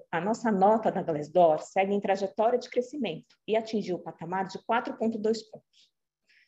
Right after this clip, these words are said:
Nosso banco de talentos cresce constantemente, realizamos vinte e três por cento mais admissões que no mesmo período do ano anterior e somos citados no estudo da Universum como empresa de desejo para jovens trabalharem.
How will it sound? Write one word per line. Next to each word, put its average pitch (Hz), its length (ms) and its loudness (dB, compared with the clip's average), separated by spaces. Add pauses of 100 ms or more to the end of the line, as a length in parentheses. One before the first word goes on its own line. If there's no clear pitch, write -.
(260)
Nosso 180 320 0
banco 240 300 6
de 233 100 -6
talentos 170 400 0
cresce 151 360 0
constantemente, 151 880 -10
realizamos 202 640 6
vinte 247 300 2
e - 60 -4
três 214 280 2
por 196 80 -12
cento 180 340 -2
mais 196 320 -2
admissões 190 600 -2
que - 100 -8
no 165 80 0
mesmo 190 340 2
período 165 380 2
do 156 160 -4
ano 151 120 -6
anterior 147 540 -2 (520)
e - 40 0
somos 247 300 4
citados 202 580 4
no 170 100 0
estudo 160 300 -6
da 151 140 -2
Universum 160 720 0
como 180 220 0
empresa 208 400 4
de 220 100 -2
desejo 190 420 2
para 185 140 0
jovens 180 340 2
trabalharem. 175 560 -2